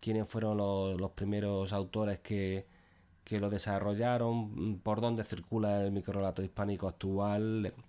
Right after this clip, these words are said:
etcétera, etcétera. Del libro que he citado, el microrrelato, teoría e historia, quería leeros algunos cuentos,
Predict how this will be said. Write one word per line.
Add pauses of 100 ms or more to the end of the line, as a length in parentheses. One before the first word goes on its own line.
(120)
etcétera,
etcétera. (960)
Del
libro
que
he
citado, (640)
el
microrrelato,
teoría
e
historia, (580)
quería
leeros
algunos
cuentos,